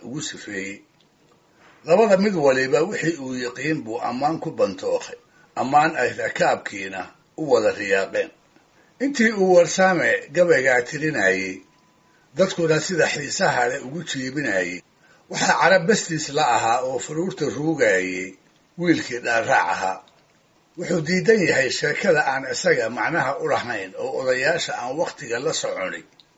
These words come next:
la neefneefsanayaan. Si uu isaga aamusiyo,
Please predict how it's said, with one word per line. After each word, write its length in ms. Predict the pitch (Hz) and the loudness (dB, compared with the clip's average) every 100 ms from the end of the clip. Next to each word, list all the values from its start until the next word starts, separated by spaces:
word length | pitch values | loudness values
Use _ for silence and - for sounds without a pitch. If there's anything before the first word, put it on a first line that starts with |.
| _ _ _ | _ _ _
la 100 | 143 156 | 0 0
neefneefsanayaan. 1120 | 135 120 - 117 110 - 139 113 98 95 85 - _ _ _ _ _ _ _ | 2 0 0 0 0 0 -4 0 0 0 -2 -8 _ _ _ _ _ _ _
Si 120 | - 220 | -12 0
uu 240 | 170 165 | 2 2
isaga 320 | - 170 180 160 | 2 2 4 4
aamusiyo, 720 | 120 107 104 - 104 95 | 4 0 -4 -8 -10 -10